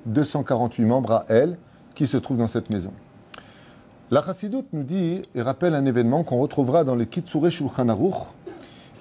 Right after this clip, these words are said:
et qui dit que la, euh, Ve'asu li mikdash ve'shachanti betocham, que depuis que le Créateur du monde n'a plus de Beth Amikdash, il a dit, « Bon, bah,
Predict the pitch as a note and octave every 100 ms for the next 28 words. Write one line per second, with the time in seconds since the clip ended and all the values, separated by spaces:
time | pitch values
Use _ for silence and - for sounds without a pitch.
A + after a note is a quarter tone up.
0 | - B2+ C3+ - F3+ A3 A3+ - E3+ F3
1 | G#3 - C#3 C#3 C3+ B2 A#2+ - _ _
2 | - A#2+ A2 G#2 G#2 G2+ G2+ - - G2+
3 | C#3 D#3 F#3+ G3 F3 A#2 A#2+ F#3 F3+ C3+
4 | A#2+ C3+ D3+ D#3 - C3 B2+ A#2 - C3
5 | A3 B3+ - - - - - - - C#3
6 | C3 A#2+ C#3 A3 G3+ C#3+ - F3+ F3 D#3
7 | C3 D#3 D3+ A#2+ G#2 A#2+ - F3 B2+ C#3
8 | C#3 C3+ D3 F#3+ A#3+ A3 G3+ G#3 A3+ A#3+
9 | A3 G3+ C3+